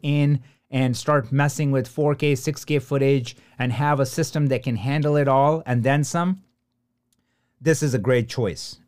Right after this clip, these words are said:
It is an unreal choice. It's a bargain right now, okay? Um, another type of people I would say is Apple users. Espe-, I'm talking about specifically people that are in this ecosystem and use their apps, whether it's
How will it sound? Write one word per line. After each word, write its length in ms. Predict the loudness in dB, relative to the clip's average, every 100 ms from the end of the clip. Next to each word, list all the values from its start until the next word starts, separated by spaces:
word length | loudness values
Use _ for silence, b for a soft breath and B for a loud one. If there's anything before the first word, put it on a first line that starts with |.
| -6
It 220 | -6 -4
is 320 | 0 0 -2 -4
an 200 | -2 -2 0
unreal 760 | 2 4 2 0 -2 0 0 0
choice. 300 | -2 -4 -4
It's 140 | -4
a 20 |
bargain 480 | 0 2 2 0 -2
right 240 | -4 -6
now, 240 | -6 -8 -8
okay? 300 | -6 -6 -6 b b b
Um, 400 | -2 0 0 -2 _ _ 0
another 500 | 2 4 4 4 0
type 240 | -2 0 0
of 100 | 0
people 440 | 0 2 0 2
I 100 | 0
would 180 | 0 -2
say 220 | 0 0
is 220 | 0 -2 -2
Apple 300 | -4 0 2
users. 480 | 4 2 2 0 -2
Espe-, 440 | -6 -6 -6 -6 _ -8
I'm 240 | -2 -2
talking 300 | 0 -2 0
about 240 | 0 0 -2
specifically 640 | -6 -6 -4 -6 -4 -4
people 520 | -2 -4 0 -2 -2 b b b
that 320 | 0 0 0 0
are 180 | -2
in 200 | 0 0
this 200 | 2 0
ecosystem 720 | -4 -4 -4 -4 -6 -4 -4 -2
and 180 | 0 2
use 440 | 4 2 2 0
their 260 | 2 2 2
apps, 500 | -2 -2 -2 -8 -16 b b
whether 300 | -2 2 2
it's 280 | 0 -4